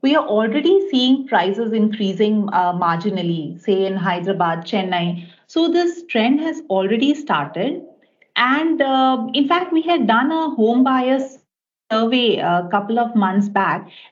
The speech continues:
And what we found is that the home buyers are also expecting prices to increase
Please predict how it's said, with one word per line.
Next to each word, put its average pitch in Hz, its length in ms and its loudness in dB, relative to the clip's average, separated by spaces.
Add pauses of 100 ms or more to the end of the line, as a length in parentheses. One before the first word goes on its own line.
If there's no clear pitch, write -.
And 262 180 2
what 247 200 0
we 330 180 0
found 277 400 0
is 294 140 -4
that 302 180 -2
the 311 80 0
home 254 400 0
buyers 202 400 2
are 339 100 2
also 285 300 0
expecting 196 680 -4
prices 170 440 -4
to 190 100 -4
increase 156 500 -6